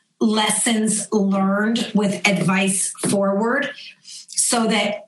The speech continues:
it's a universal. All of us can embrace that and, and make it our own, right? Which I think is really important. You're a contextualizer. You're a reframer, taking things that are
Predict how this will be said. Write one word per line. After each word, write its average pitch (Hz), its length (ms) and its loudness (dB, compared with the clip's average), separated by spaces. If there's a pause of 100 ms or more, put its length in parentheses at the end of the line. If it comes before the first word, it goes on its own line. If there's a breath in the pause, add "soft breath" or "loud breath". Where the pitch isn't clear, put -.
(140)
it's 220 320 2
a 226 80 2
universal. 202 1120 0
All 233 260 2
of 202 100 0
us 196 320 0
can 202 160 2
embrace 185 600 0
that 170 400 0
and, 190 320 0
and 185 320 0
make 202 280 0
it 190 80 2
our 180 260 0
own, 175 540 -2
right? 175 300 0
Which 190 160 0
I 180 160 0
think 190 220 2
is 180 180 2
really 196 300 2
important. 180 340 0
You're 208 160 2
a 202 80 -2
contextualizer. 180 1120 0 (200 loud breath)
You're 196 340 2
a 170 60 0
reframer, 185 880 0 (320 loud breath)
taking 220 420 2
things 196 300 0
that 185 220 -2
are 190 300 0